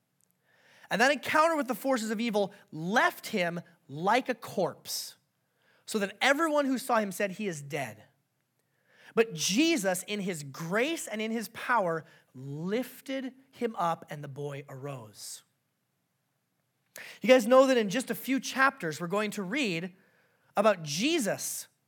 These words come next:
conflict with the forces of evil,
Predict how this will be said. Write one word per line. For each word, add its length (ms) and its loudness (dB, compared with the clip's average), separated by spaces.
conflict 800 -2
with 160 0
the 60 2
forces 440 0
of 120 -4
evil, 420 -8